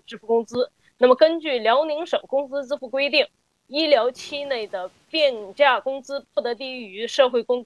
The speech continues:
最低工资标准的百分之八十。这是第一类人员，也就是这个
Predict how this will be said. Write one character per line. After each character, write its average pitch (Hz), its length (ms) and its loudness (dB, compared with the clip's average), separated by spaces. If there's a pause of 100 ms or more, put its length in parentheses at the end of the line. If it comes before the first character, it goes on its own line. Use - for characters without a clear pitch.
最 294 180 0
低 254 140 -4
工 262 180 -2
资 247 60 -10
标 254 220 4
准 214 160 -8
的 185 80 -16
百 180 160 -4
分 180 60 -16
之 208 40 -10
八 240 180 6
十。 - 280 -14 (280)
这 262 120 4
是 233 200 2
第 294 200 -4
一 320 80 0
类 262 140 8
人 170 140 -12
员， 190 360 -12
也 214 160 -10
就 233 180 -2
是 190 640 -6 (320)
这 208 160 -4
个 175 300 -6